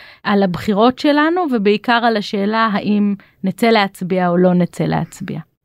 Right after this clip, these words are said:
אני חושבת שמנהלי הקמפיינים היום מבינים שלא משנה כמה תשפיע על בן אדם בדיגיטל, אתה לא תעביר אותו מגוש הימין לגוש השמאל. על זה בסוף יש, אה, מחקרים מובהקים. השאלה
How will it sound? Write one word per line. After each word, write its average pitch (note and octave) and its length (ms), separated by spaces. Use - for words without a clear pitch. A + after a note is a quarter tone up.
אני A#3+ 160
חושבת D#4+ 380
שמנהלי A3 480
הקמפיינים B3+ 800
היום A3+ 420
מבינים A#3 720
שלא C4+ 340
משנה C#4+ 260
כמה C4 260
תשפיע A#3+ 440
על G#3+ 100
בן G3+ 180
אדם G#3+ 320
בדיגיטל, C#4+ 720
אתה B3+ 140
לא D#4+ 100
תעביר C4+ 480
אותו D4 240
מגוש G#3+ 340
הימין G3+ 360
לגוש F#3 340
השמאל. E3+ 520
על G#3 120
זה A#3 240
בסוף C4+ 440
יש, A3+ 280
אה, A3+ 120
מחקרים G#3 500
מובהקים. F3+ 640
השאלה A#3 340